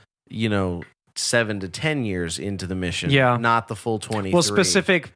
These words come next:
Speaker 2: specific, uh, I guess, gravities, like, poles. Like,
Speaker 1: Yeah.
Speaker 2: whenever they were in specific wormholes, like, 'cause, you know, when they show the graph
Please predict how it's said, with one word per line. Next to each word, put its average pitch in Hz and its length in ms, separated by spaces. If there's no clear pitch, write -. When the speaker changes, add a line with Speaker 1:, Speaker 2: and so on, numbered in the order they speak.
Speaker 2:
specific, - 800
uh, 147 320
I 139 60
guess, 151 180
gravities, 151 880
like, 143 260
poles. 196 680
Like, - 100
Speaker 1:
Yeah. 170 100
Speaker 2:
whenever 156 240
they 160 100
were 147 80
in 135 60
specific 143 680
wormholes, 135 880
like, 123 360
'cause, 139 160
you 165 180
know, 151 100
when 143 120
they 131 80
show 143 180
the 135 100
graph 123 680